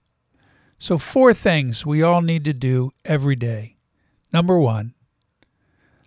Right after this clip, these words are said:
I offer my body to God as a living sacrifice, as we're told in Romans twelve, one and two.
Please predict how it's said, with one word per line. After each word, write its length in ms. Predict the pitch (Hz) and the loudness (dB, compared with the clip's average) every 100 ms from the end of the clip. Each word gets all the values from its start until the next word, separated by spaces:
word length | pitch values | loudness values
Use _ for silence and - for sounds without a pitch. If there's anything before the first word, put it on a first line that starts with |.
| _ _ - | _ _ 0
I 360 | 170 180 185 175 - | 4 6 4 0 2
offer 400 | 165 165 - 156 | 4 4 2 -2
my 240 | 143 139 | 0 -2
body 440 | 123 160 156 147 135 | 2 2 4 0 -4
to 160 | - | -8
God 540 | 127 156 147 143 139 147 _ _ _ _ - | -2 0 2 2 -2 -6 _ _ _ _ 0
as 200 | 156 131 | 0 2
a 80 | |
living 400 | 131 139 143 143 | 0 0 0 -2
sacrifice, 920 | 127 - 151 139 135 113 131 113 - 143 | -2 0 0 -2 -4 -4 -2 -2 -2 -2
as 240 | 127 117 | -2 0
we're 120 | 131 | -2
told 380 | 123 156 135 127 | 0 0 0 -2
in 160 | 123 123 | -4 -2
Romans 440 | 127 123 123 - | -2 -2 -6 -8
twelve, 360 | - 147 123 120 | -2 0 0 -2
one 220 | 127 120 | -2 -2
and 160 | 113 | -6
two. 400 | - 131 120 113 | -4 -4 -4 -8